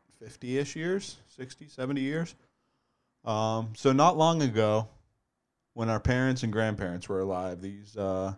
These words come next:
we're just gonna go through some sketchy, uh, government programs that, that they don't want you to know about.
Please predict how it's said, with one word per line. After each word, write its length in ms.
we're 100
just 180
gonna 140
go 240
through 320
some 480
sketchy, 840
uh, 300
government 440
programs 720
that, 280
that 140
they 120
don't 160
want 300
you 80
to 100
know 200
about. 320